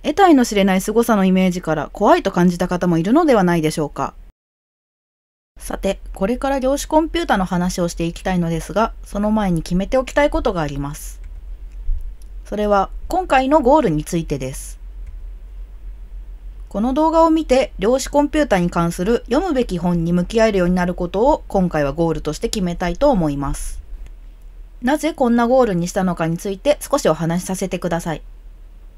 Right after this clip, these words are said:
もともとは、量子コンピュータの原理や量子超越性の話などをしたいと考えていました。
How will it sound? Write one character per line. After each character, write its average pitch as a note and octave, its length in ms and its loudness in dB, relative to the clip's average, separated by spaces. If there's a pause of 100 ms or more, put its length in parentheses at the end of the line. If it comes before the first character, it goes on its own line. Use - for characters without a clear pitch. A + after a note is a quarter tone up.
(160)
も G3 140 -2
と B3 100 0
も A#3+ 140 4
と A#3+ 120 2
は、 G#3+ 220 6 (140)
量 A#3+ 200 4
子 - 100 -10
コ F4 140 0
ン F4 80 -4
ピ F#4+ 100 0
ュ - 40 2
ー - 20 -4
タ C4 140 4
の E3+ 100 2
原 F3+ 180 0
理 E3 120 -2
や G3+ 180 2
量 A#3+ 200 2
子 C#4+ 140 -4
超 C#4 200 4
越 C#4+ 160 -2
性 D4+ 140 4
の D4+ 80 4
話 D4+ 360 0
な D#4 120 2
ど A#3+ 100 2
を G#3 40 0
し - 100 -8
た A3+ 100 2
い A3+ 80 0
と D4+ 160 8
考 G3 320 -2
え F3+ 60 -2
て E3 100 -4
い D3+ 80 -2
ま D3 140 -2
し - 80 -8
た。 - 180 -6